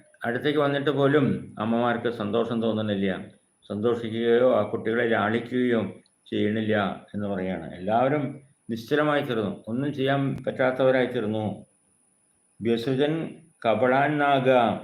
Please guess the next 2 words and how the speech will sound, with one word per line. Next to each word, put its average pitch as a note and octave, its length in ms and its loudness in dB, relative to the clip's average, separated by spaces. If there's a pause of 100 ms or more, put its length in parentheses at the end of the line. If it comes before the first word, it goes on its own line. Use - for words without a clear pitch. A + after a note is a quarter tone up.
(3500)
ആനകളൊക്കെ C3 1000 2 (800)
ഒന്നും B2+ 600 -2